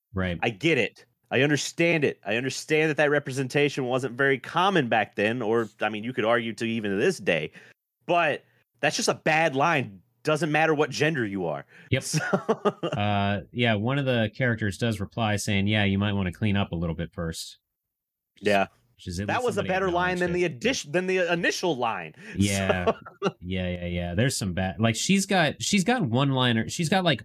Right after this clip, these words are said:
Speaker 1: Arnold Schwarzenegger, uh, level one-liners in this
Speaker 2: S-,
Speaker 1: thing.
Speaker 2: level, but not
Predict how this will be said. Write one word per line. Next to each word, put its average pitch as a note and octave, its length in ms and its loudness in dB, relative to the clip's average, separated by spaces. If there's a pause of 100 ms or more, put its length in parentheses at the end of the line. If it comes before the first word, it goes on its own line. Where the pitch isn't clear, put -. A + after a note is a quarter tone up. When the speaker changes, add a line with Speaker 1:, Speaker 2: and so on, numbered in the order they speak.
(100)
Speaker 1:
Arnold C3 320 0
Schwarzenegger, G2+ 960 0 (540)
uh, E2 420 -2 (500)
level F2+ 480 2
one-liners F2 560 -2
in E2 80 -2
this D#2 140 -4
Speaker 2:
S-, B2+ 60 0
Speaker 1:
thing. C3 120 2
Speaker 2:
level, G3 460 2
but D3+ 300 -2
not D3+ 380 0